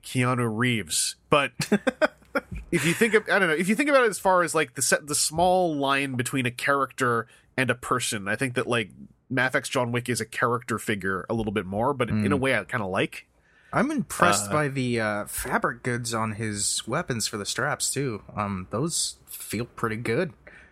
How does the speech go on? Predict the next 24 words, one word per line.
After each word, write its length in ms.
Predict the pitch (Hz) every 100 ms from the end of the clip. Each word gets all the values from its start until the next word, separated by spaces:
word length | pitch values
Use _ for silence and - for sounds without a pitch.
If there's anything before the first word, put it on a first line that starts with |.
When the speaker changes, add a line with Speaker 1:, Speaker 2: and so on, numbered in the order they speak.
| _ -
Speaker 1:
Yeah, 300 | 165 247 208
and, 140 | 147 147
and 120 | 143
they 80 | 151
don't 180 | 170 175
have 160 | 160
wires 560 | 123 131 180 170 160 131
in 160 | 123
them, 220 | 117 107 110
which 220 | 113 -
I 160 | 123
Speaker 2:
Yeah. 160 | 135 175 123
Speaker 1:
like, 160 | 110 -
'cause 220 | 117 -
Mafex 480 | 127 139 160 147 -
sucks 640 | - - 120 160 - -
at 140 | 117
wires 560 | 113 120 127 120 107 107
in 180 | 117 107
fabric. 640 | 123 131 - 107 - - -
<laughs> 100 | -
At 160 | 135 120
least 0 |
Speaker 2:
Boy, 160 | 147